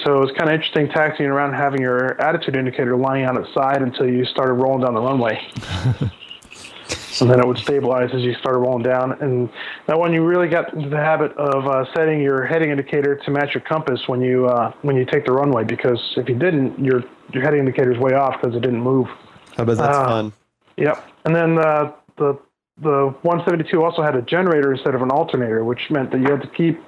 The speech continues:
Speaker 1: pretty much all of your electrical equipment off while you were on the ground until you spun the engine up.
Speaker 3: Interesting. I haven't heard of that.
Speaker 1: Yep. So try to, to minimize electrical load when you're on the ground with the,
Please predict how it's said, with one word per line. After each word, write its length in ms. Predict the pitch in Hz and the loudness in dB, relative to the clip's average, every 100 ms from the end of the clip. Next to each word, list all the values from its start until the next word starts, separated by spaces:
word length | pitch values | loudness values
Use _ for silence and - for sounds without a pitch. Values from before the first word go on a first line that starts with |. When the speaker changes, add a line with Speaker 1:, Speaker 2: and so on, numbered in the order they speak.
| - | -8
Speaker 1:
pretty 200 | - 233 | 0 2
much 120 | 190 | 2
all 180 | 165 185 | 2 2
of 60 | 180 | 2
your 100 | 165 | 2
electrical 400 | 147 160 156 135 | 2 0 -2 0
equipment 380 | 127 143 139 123 | 0 0 -2 -2
off 340 | 135 151 131 - | 0 2 0 0
while 140 | 131 | 0
you 60 | 131 | 2
were 120 | 131 | 2
on 80 | 127 | 0
the 80 | 120 | 0
ground 380 | 143 143 131 123 | 0 2 0 -2
until 160 | - | 0
you 240 | 127 127 120 - | 2 2 -2 -8
spun 340 | - - 139 | -14 -4 -2
the 80 | 127 | 0
engine 240 | 131 127 117 | 0 0 0
up. 240 | 107 - - - - - | -2 -6 -20 -20 -20 -4
Speaker 3:
Interesting. 880 | 185 202 - 151 123 - 123 110 - | -2 0 2 2 0 0 -2 -2 -2
I 60 | 139 | 0
haven't 180 | 160 135 | 0 0
heard 200 | 160 147 | 0 0
of 120 | 117 | 0
that. 320 | 113 107 107 - _ _ _ _ _ _ - _ _ _ - | 0 0 -2 -10 _ _ _ _ _ _ -20 _ _ _ -2
Speaker 1:
Yep. 500 | 139 139 156 156 - - 175 | 0 2 2 0 -4 -4 0
So 280 | 156 147 - - - - - - | 2 0 -6 -16 -16 -20 -20 -4
try 160 | 214 220 | 0 0
to, 140 | 202 | 0
to 180 | 196 185 | -2 0
minimize 340 | 196 202 190 190 | 2 2 2 0
electrical 380 | 185 - 175 | -2 0 -2
load 280 | 156 165 165 | 2 2 2
when 160 | 160 160 | 2 2
you're 160 | 151 | 2
on 60 | 151 | 2
the 80 | 139 | 0
ground 340 | 139 151 147 | 2 2 2
with 100 | 139 | 0
the, 160 | 135 | 0